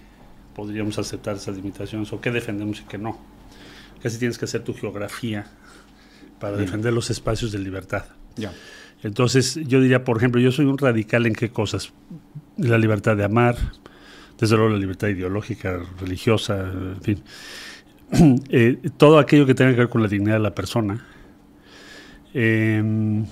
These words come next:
Speaker 1: no estoy de acuerdo en que la iglesia o el Estado te impongan, eh, decisiones sobre tu vida personal. Acabamos de aprobar el pasa-, bueno, poner en marcha el pasaporte binario, que es, pues, esta reflexión, este,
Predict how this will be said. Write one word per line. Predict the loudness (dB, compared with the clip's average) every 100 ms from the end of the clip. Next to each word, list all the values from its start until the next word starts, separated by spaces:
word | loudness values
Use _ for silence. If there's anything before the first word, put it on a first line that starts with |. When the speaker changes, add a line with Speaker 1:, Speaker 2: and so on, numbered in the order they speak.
| 0
Speaker 1:
no | 6 6
estoy | 6 6
de | 6
acuerdo | 4 2
en |
que | 2
la | 0
iglesia | 2 0 2 0
o |
el | -2
Estado | -4 0 0 0
te | -2
impongan, | -2 0 0 2 0 -2 -6 -14 -20 -20 -20 -20 -20 -10
eh, | -6 -4 -4
decisiones | 0 0 0 2 4 4 2
sobre | 0 0
tu | 0
vida | 0
personal. | -2 -6 -6 -6 -8 -12 -16 -16 -16 -14 -6
Acabamos | -2 2 2 2
de |
aprobar | 0 -2 -2 -2
el | -4
pasa-, | -6 -8 -2
bueno, | -2 -2 -12 -8
poner | -4 -2
en | 0
marcha | -2 -2 -6
el |
pasaporte | -8 -8 -6 -4 -4
binario, | -2 -2 -2 -6 -10 -20 -20 -20 -20 -20 -14 2
que | 2
es, | 2 -2 -14 -20 -20 -20 -10
pues, | -4
esta | 0 2
reflexión, | 2 -2 -4 -4 -4 -4 -4 -4
este, | -2 2